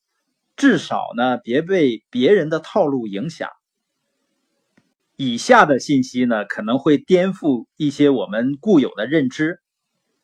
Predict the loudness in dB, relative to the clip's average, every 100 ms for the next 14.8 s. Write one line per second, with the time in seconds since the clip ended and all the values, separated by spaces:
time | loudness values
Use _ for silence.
0 | _ 0 4 4 4 4 4 2 -2 2
1 | 4 4 2 -2 -2 -6 -4 0 2 2
2 | 0 -2 -4 -4 -6 -4 -4 -4 -8 -12
3 | -4 -2 -2 -6 -10 -10 -12 -14 _ _
4 | _ _ 4 4 6 4 2 0 -4 -2
5 | 0 0 -2 -6 -6 -4 -4 -4 -2 -2
6 | -4 -10 -18 -4 2 4 2 0 -8 -6
7 | -6 -6 -4 -4 -8 _ _ 0 0 0
8 | -2 -2 -2 -2 -2 -4 -6 -10 -6 -4
9 | -2 -4 -6 _ _ _ _ _ _ _
10 | _ _ _ _ _ _ _ -16 -4 0
11 | 2 4 2 2 -2 -2 -4 -4 -2 -2
12 | 0 0 -2 -4 -8 -6 -8 -6 -4 -2
13 | -2 -2 -2 -2 -2 -6 -8 -2 -2 -2
14 | -8 -12 -12 -10 -8 -10 -10 -10